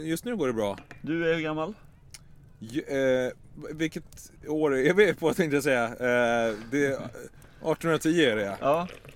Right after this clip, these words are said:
Speaker 1: Så att då är jag, eh, ja, f-, fyrtio.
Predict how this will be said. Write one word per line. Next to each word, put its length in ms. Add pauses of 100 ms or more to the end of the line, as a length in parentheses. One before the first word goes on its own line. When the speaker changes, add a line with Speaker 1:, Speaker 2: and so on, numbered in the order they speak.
(320)
Speaker 1:
Så 120
att 120
då 380
är 240
jag, 920
eh, 60 (240)
ja, 520
f-, 240
fyrtio. 540